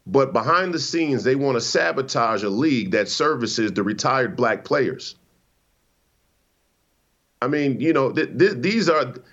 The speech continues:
the, this is the, the overlay for the underlay. This is the bait and switch. These are the manipulation tactics that are played in the public relations of a chameleonic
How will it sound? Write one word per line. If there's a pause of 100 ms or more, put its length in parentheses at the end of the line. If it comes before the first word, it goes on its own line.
(100)
the,
this
is
the,
the
overlay
for
the
underlay.
This
is
the
bait
and
switch.
These
are
the
manipulation
tactics (240)
that
are
played
in
the
public
relations
of
a
chameleonic